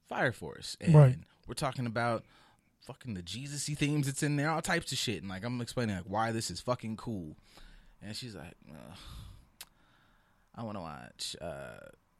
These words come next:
Speaker 1: Real Housewives of P-, Potomac." And you just like,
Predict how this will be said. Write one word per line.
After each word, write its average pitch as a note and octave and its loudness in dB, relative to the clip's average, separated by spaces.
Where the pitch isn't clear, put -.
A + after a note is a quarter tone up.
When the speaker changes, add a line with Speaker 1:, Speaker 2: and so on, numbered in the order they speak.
Speaker 1:
Real G2 -6
Housewives E2+ -8
of D#2+ -14
P-, - -14
Potomac." - -16
And A2 -4
you C3 -6
just B2 -6
like, G2+ -4